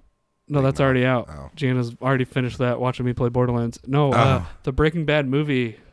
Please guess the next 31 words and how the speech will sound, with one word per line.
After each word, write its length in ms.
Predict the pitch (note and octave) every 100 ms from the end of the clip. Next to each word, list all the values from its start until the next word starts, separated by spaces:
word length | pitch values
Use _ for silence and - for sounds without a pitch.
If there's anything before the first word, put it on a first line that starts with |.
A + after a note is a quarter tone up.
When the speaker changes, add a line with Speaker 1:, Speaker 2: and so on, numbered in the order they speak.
| _ _ _ _ _ -
Speaker 1:
the, 180 | C3 B2+ _ -
the 140 | B2+
sequel 440 | - D3+ D3 C#3 B2+
to 120 | C3+
the 120 | B2+ B2 _ _ _ -
Breaking 240 | C#3 C3
Bad 220 | B2+ B2+
T 120 | A#2+ C3
V 100 | C#3
show. 420 | - B2+ A#2+ A#2 _ _ G2
Speaker 2:
What? 340 | A2+ G3 - - _
Speaker 1:
Yeah. 220 | - D3+ - _ _ _ -
Uh, 360 | C3+ B2+ B2 - _ _ _ _ _ _ _ _ _ _
not, 300 | D3 E3 E3 _ C3 -
obviously. 600 | C3+ E3 D#3 - C#3+ C3+ B2+ - _
Speaker 2:
Jesse 280 | - C3+ -
Pinkman? 420 | A#2 D#3 D#3+ F3+ E3+ -
Speaker 1:
Yeah, 180 | D3 B2+
it's 100 | -
the 120 | D#3
Jesse 300 | C#3+ C#3 C3
Pinkman 340 | A#2+ B2 A#2+
movie. 240 | A#2 A#2 A#2
What's 220 | C3+ D#3
his 120 | C3+
face 300 | - C3+ B2
will 100 | C3+
not 140 | B2+ B2+
be 120 | C3
in 80 | C3+
it. 200 | D3